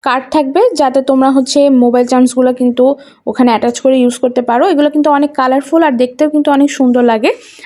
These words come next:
এগুলো কিন্তু আমাদের কাছে কা-, কয়েকটা কালারই আছে, গ্রিন, ইয়েলো, তারপর হচ্ছে পিঙ্ক কালার রয়ে-, এছাড়াও তোমরা চাইলে এটাকে কিন্তু ব্যাক চার্ম হিসেবেও ইউজ করতে পারো। দুইভাবেই কিন্তু তোমরা এই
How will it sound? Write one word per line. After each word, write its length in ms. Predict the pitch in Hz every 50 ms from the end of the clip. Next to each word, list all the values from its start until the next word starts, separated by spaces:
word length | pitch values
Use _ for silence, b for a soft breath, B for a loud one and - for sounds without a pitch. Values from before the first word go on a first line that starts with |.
| B B -
এগুলো 240 | - 226 220 254 254 254
কিন্তু 180 | 262 262 254 269
আমাদের 220 | 254 247 247 254
কাছে 180 | 254 262 247 - 269
কা-, 240 | 269 - 254 240 247
কয়েকটা 320 | 233 233 240 240 - - 277
কালারই 380 | 277 - 262 254 262 277 285 285
আছে, 280 | 254 240 240 - - 359 440 B B B B B B B
গ্রিন, 460 | 226 220 226 247 269 277 277 285 285 277 277
ইয়েলো, 440 | 269 262 247 247 240 240 247 262 269 277
তারপর 300 | 269 262 240 240 - 247
হচ্ছে 300 | 247 247 247 247 - - 262 254
পিঙ্ক 240 | 262 254 240 240 240
কালার 260 | 240 247 247 247 254 247
রয়ে-, 260 | 240 240 240 233 - _ _ _ _ _ _ _ _ -
এছাড়াও 360 | - - 262 - 349 359 349
তোমরা 220 | 349 339 330 339 330
চাইলে 260 | 330 320 285 277 285
এটাকে 260 | 277 269 269 269 - 269
কিন্তু 280 | 262 269 247 247 240 226 - - _ _ - 226
ব্যাক 220 | 208 220 226 226 226
চার্ম 180 | - 269 262 262
হিসেবেও 340 | 277 269 269 302 285 311 311
ইউজ 160 | 285 247 240 -
করতে 220 | - 247 240 254
পারো। 180 | 240 254 269 302
দুইভাবেই 460 | 294 247 254 247 233 254 254 254 277
কিন্তু 240 | 262 277 262 254 -
তোমরা 260 | 269 - 262 240 254 269
এই 160 | 269 240 247